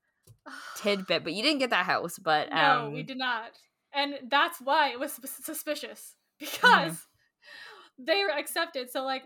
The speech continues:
Speaker 1: we literally put in the offer, and then I was like, "I gotta go record." So,
Speaker 2: Mm-hmm.
Speaker 1: like, Evan, it was, like, an hour in or something like, yeah, you said an hour and twenty-six minutes.
Speaker 2: Yeah.
Speaker 1: And Evan was like, "They accepted." So they accepted so fast that I was kinda like,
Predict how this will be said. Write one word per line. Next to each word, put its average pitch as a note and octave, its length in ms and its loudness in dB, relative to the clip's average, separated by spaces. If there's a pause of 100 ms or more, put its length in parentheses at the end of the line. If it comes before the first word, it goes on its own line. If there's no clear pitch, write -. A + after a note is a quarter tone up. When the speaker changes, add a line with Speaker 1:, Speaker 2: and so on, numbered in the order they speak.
Speaker 1:
we D4+ 160 -6
literally C#4+ 720 -4 (300)
put D#4 160 -6
in C#4 100 -4
the C4 80 -8
offer, A#3 360 -4
and B3+ 140 -6
then A#3+ 100 -10
I A#3+ 40 -8
was B3 140 -12
like, A#3+ 160 -10
"I A#3+ 100 -8
gotta A#3 220 -6
go A#3 100 -12
record." A3+ 640 -10
So, - 200 -10 (140)
Speaker 2:
Mm-hmm. F3+ 320 -4 (140)
Speaker 1:
like, A3+ 420 -10 (340)
Evan, A#3+ 440 -8
it B3 80 -10
was, C4 120 -8
like, C4+ 140 -6
an C#4 140 -6
hour B3 260 -4
in A#3 240 -6
or B3+ 100 -10
something C#4 300 -10
like, C#4+ 260 -10
yeah, C#4 160 -2
you A3 80 -8
said A3+ 140 -10
an A3 100 -14
hour A3 140 -6
and A3 100 -10
twenty-six A3+ 380 -18
minutes. A3+ 140 -4
Speaker 2:
Yeah. F#3 220 0 (600)
Speaker 1:
And B3 240 -6
Evan A#3+ 240 -6
was A#3+ 120 -10
like, A#3 200 -6
"They B3 140 4
accepted." A3+ 560 -2
So C4+ 100 -6
they B3+ 140 -2
accepted C4+ 400 -4
so C4 300 -2
fast B3 480 -2
that C4+ 120 -2
I B3+ 120 -2
was C4+ 120 -4
kinda B3+ 240 -4
like, B3 340 -6